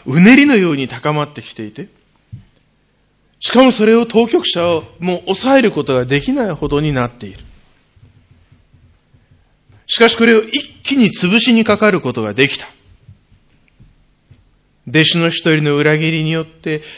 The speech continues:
夜の闇の中で逮捕し、宗教的には神を冒涜した罪で、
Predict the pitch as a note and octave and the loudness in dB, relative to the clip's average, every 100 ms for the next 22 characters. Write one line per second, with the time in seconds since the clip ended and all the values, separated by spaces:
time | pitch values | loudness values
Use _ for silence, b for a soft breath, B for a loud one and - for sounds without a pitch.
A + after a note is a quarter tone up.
0 | B B2+ F3 A3+ G#3+ F3+ E3 F3+ G#3 G#3 | B 0 4 6 6 6 4 4 2 2
1 | G3+ G3 F3 E3 F3 F#3 C#3+ B2+ - - | 0 0 -2 0 2 2 0 -6 -6 -8
2 | - - _ _ _ _ _ _ _ _ | -14 -16 _ _ _ _ _ _ _ _
3 | _ - - F3+ E3+ F3 E3+ E3 F3 E3 | _ -4 0 0 0 0 0 -2 0 2
4 | E3 - G3+ G3+ F#3 C3+ C3+ F3 A3 A3+ | 0 2 2 4 2 0 0 0 0 -4
5 | - G#3 F#3 - F3 C3+ - | -4 -4 -4 -4 -4 -6 -14